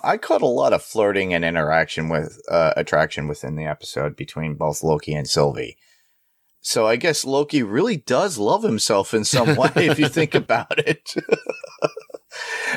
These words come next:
Speaker 1: Uh, I do sense the idea and thought that maybe there would be a relationship because, you know, regardless of them being from two different times, they still could do it. And maybe that is what cracks the multiverse even more so.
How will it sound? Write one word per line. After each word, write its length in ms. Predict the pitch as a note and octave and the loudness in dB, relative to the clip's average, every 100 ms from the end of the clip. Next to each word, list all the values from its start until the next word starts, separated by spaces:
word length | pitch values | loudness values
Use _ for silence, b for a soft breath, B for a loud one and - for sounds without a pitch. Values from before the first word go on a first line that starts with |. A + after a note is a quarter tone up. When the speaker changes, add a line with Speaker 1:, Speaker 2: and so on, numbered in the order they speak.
| B - | B -2
Speaker 1:
Uh, 220 | C3 B2 | 0 0
I 160 | C#3 C3+ | 0 0
do 280 | - D#3 | 0 0
sense 480 | E3 - C#3+ B2+ - | 0 0 0 0 -2
the 200 | - A#2 | 0 2
idea 440 | A2 G#2+ A2 G#2 G2+ | 4 4 2 2 2
and 140 | G2 | -2
thought 500 | - G#2+ B2 A2 G#2+ | -2 0 2 2 2
that 220 | G2+ - | 0 0
maybe 300 | G#2 F#2+ F#2+ | 0 0 0
there 240 | F2 F2 E2+ | 2 2 0
would 280 | F#2+ B2+ | -2 -2
be 120 | B2 D#2+ | 0 -2
a 80 | |
relationship 680 | C#2+ D#2 D2+ C2+ A#1 - C#2+ | -2 -6 -8 -10 -10 -8 -8
because, 400 | D2+ F#2+ F2+ D#2 | -2 2 2 2
you 80 | - | -2
know, 220 | G#2 F2+ - | 0 0 -2
regardless 560 | A#2+ G#2+ A2+ G#2 G2+ G#2 | 0 2 4 2 0 -2
of 100 | F2 | 2
them 260 | F#2+ F2+ | 2 2
being 280 | F#2 F#2 F2+ | 0 0 0
from 260 | - F#2 F2 | -4 -6 -4
two 220 | - F#2+ | -4 0
different 480 | G2 - G#2 F2 - _ _ - | 0 2 -2 -2 -8 _ _ -6
times, 800 | - F2+ F2+ A#2+ D3+ D#3 - - | 2 4 4 2 -2 -6 -12 -16
they 300 | - A2+ G#2+ | 0 2 2
still 300 | - - G#2+ | 0 2 2
could 180 | - E2+ | 0 -2
do 200 | A#2+ A2+ | 2 2
it. 120 | - | 0
And 160 | F2+ F#2 | -2 0
maybe 580 | F#2 F#2+ F2+ F2+ F2 F2 | 0 0 -2 -2 -2 0
that 160 | F2+ - - | -2 -2 -4
is 300 | G2 E2+ G2 | -4 -2 -2
what 220 | F2+ - | -2 -4
cracks 560 | - - F#2 F2+ - | -10 0 0 0 -4
the 120 | - F#2 | -2 0
multiverse 680 | E2 - G2 E2+ D2+ - E2+ | 0 0 0 2 0 0 -4
even 180 | D#2+ | -4
more 240 | D#2+ F2+ A2+ | -4 -4 -4
so. 300 | - - | -4 -4